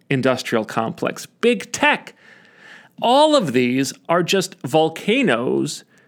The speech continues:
sucking in profit and spewing out problems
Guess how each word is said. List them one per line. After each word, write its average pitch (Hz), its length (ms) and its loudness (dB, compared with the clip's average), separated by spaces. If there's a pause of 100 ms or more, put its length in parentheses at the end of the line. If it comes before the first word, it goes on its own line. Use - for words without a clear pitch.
sucking 247 540 2
in 202 320 2
profit 175 720 0
and 143 160 0
spewing 208 680 0 (140)
out 170 300 0 (100)
problems 135 760 2